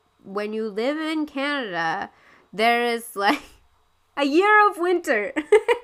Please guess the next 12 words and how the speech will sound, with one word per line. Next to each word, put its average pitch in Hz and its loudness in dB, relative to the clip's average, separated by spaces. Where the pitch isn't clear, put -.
And 285 0
you 359 0
need 359 0
spots 254 -2
for 202 -2
boots 269 -6
and 185 -10
jackets 220 0
and 190 -10
hats 226 -2
and 220 -8
mitts. 196 -8